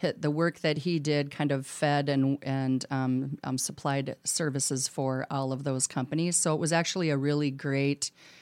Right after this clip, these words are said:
we had a really great run. We had three locations, I managed a lot of people. I learned through that process that being an entrepreneur is awesome.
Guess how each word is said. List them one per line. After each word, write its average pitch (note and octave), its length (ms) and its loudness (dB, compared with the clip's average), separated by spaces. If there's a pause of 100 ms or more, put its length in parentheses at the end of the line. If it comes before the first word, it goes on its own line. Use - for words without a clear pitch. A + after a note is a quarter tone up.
(260)
we G3 40 0
had G3 60 4
a F#3+ 60 6
really E3 260 4
great D3+ 320 2
run. C3+ 320 4
We C3+ 120 0
had D3 200 0
three D3+ 240 0
locations, D3 840 2
I - 40 -4
managed C#3 420 0
a D3+ 60 0
lot C#3+ 140 2
of C#3 80 -2
people. C#3 520 -2 (300)
I D#3 100 2
learned E3 380 4
through D#3+ 200 0
that D3+ 200 4
process D3 580 2
that C#3 320 0
being D3+ 220 4
an D3 60 2
entrepreneur D3 520 2
is C#3 140 2
awesome. F#3 540 2